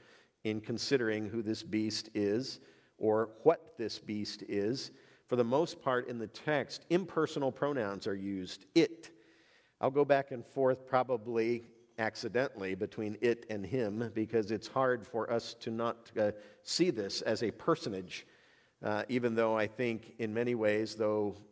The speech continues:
the ultimate Antichrist, I do believe will be a person.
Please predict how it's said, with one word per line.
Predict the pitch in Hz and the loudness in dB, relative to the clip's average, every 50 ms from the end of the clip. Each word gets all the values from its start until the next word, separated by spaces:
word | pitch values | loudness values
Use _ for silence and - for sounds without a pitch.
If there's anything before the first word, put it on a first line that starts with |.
| _ _ | _ _
the | - 110 110 | -6 -4 2
ultimate | - 117 123 120 - 113 113 110 107 - | 2 2 2 2 -2 -8 -8 -8 -4 -4
Antichrist, | 117 120 123 127 - 131 107 101 - - - 113 110 117 123 - - | -2 -2 -2 -2 -2 -2 -2 -2 -2 -2 -2 0 0 0 -2 -2 -2
I | 127 120 | -2 -2
do | 113 107 117 131 139 | -2 0 -2 -2 -2
believe | 131 131 139 131 131 156 175 151 113 98 82 | -2 -2 -2 0 2 2 4 4 2 0 -2
will | 98 107 | -4 -6
be | 98 92 127 120 | -4 -2 0 0
a | 107 | -2
person. | - - - 151 151 - - - 90 85 90 | -2 -2 0 0 0 0 -4 -8 -8 -10 -10